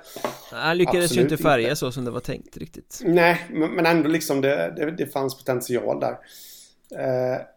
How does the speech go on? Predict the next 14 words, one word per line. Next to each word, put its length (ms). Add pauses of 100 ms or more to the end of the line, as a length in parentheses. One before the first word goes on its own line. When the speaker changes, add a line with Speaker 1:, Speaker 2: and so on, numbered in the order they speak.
Speaker 2:
jag 220
tycker 300
att 180
backsidan 580
nu 280
är 540 (560)
tunn. 360
De 180
har 560
guldkorn. 840 (840)
Ja, 60
men 120
Filip 280
Nyberg 720